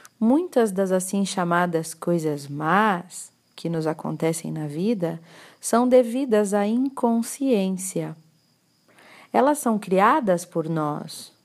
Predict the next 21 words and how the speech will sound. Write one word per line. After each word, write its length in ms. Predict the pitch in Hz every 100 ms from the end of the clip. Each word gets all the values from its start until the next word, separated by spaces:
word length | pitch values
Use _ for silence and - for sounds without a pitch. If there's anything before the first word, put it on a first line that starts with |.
| _ -
ou 100 | 165
melhor, 460 | 160 156 151 147 -
são 240 | - 160
criadas 480 | 160 156 156 175 180
pelo 220 | - 165
nosso 400 | 175 170 - 208
ego. 400 | 233 269 170 156 _ _ _ _ _ _ _ _ - - - - -
Refiro-me 600 | - 226 - 285 330 233
a 140 | 170 156
isso, 600 | 185 208 - - 160 -
às 220 | - 175 165
vezes, 420 | 180 190 185 190
como 380 | 190 196 196 214
drama. 760 | 175 175 175 170 165 160 156 - _ _ _ _ _ _ _ _ _ _ _ _ _ _ _ _ _ -
Quando 320 | 247 330 339
restabelecemos 1040 | 254 220 - 202 185 180 170 - 170 160 160
a 80 |
conexão 600 | 160 165 160 160 - 170 165
com 240 | - 156
o 40 |
ser 560 | 160 - 175 165 147